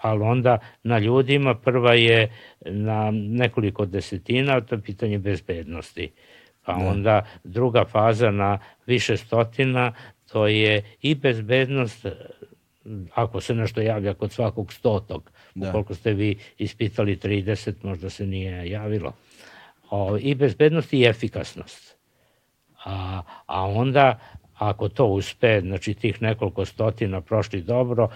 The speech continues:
Speaker 1: imaju antitela, onda idete na treću fazu, to je obično između trideset i četrdeset hiljada ispitanika.
Speaker 2: Mm.
Speaker 1: Recimo dvadeset do četrdeset hiljada. I onda, ako su svi oni dobro prošli, dobro,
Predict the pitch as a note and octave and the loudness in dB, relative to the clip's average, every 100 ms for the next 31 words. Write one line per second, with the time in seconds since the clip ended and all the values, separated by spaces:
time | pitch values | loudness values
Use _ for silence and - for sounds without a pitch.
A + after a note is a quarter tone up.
0 | - - A2 G#2+ F2+ F#2+ F#2+ G2 - A2+ | -10 -6 -2 0 0 -2 -6 -10 -6 -2
1 | B2+ C3+ - - - - A#2 B2 B2+ B2+ | 0 0 -4 -18 -18 -6 -2 0 2 0
2 | A2 B2 A2 G2 B2 A#2 - F2+ G#2 A#2+ | 0 0 0 0 2 2 2 -2 2 2
3 | C3+ C3+ - C#3+ C3 - - - B2 D#3 | 0 -4 0 2 2 -2 -20 -4 0 2
4 | F#3+ - C3 G#2+ A#2 A2+ G#2+ B2 A#2+ A#2+ | 0 -2 0 2 2 0 0 0 0 -2
5 | - F#2 G2+ - E2+ F#2+ F#2 G2+ - F#2+ | -4 -8 -8 -8 -10 -8 -2 -4 -4 -8
6 | G#2 F#2 F2 E2 D#2 - D#2+ E2+ C#2+ C2 | -6 -4 -6 -8 -12 -14 -14 -12 -12 -12
7 | - - _ _ _ - - F#2+ F#2+ F2 | -14 -16 _ _ _ -14 -6 -2 -2 -2
8 | D#2+ F2+ E2+ F2+ D#2+ - - - - E2 | -6 -10 -10 -10 -10 -12 -14 -14 -14 -16
9 | D#2 E2 - _ F2 F#2 G#2 G#2 G2+ - | -16 -16 -18 _ -14 -8 -6 -4 -6 -8
10 | - - - - B2 A#2+ A#2+ - A#2 A#2 | -20 -20 -20 -8 -2 -2 -2 -4 -2 0
11 | A#2+ C3 A#2 - - _ - G#2 - G#2+ | 2 2 2 -4 -20 _ -6 -4 -2 -4
12 | A2 - E3 D#3 C#3+ B2+ A2 G#2+ F#2 F#2+ | -6 -2 4 6 6 4 4 2 0 -6
13 | - G#2 A2+ - C#3 G#2+ _ _ _ _ | -4 -2 -2 2 0 0 _ _ _ _
14 | _ _ _ _ _ _ - A2 B2 | _ _ _ _ _ _ -6 -4 -2